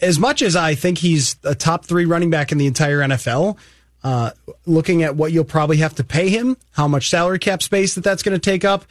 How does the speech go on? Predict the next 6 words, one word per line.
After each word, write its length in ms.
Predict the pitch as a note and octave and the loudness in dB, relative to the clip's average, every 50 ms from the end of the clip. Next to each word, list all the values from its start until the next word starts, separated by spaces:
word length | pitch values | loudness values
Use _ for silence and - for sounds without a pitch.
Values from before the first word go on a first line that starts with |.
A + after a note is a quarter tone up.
| _ _ _ _ _ _ | _ _ _ _ _ _
what 400 | - B2 B2 B2+ B2+ C#3+ D3+ D3 | -6 -4 -2 0 2 2 2 4
his 280 | D3+ D#3+ D3+ C3 A#2+ A2+ | 4 2 2 2 0 -2
backup 500 | A2+ - C#3+ D#3 F3 - G#3 F#3+ - - | -4 -2 -2 -2 0 0 0 -2 0 0
did 260 | G3 G3 G3 F#3+ E3 | 0 0 0 0 0
this 220 | F#3+ G3 F#3+ - | 0 0 0 0
year, 400 | - G3+ G3 G3 G3 G3 G3 F#3+ | 0 2 2 2 2 0 0 -2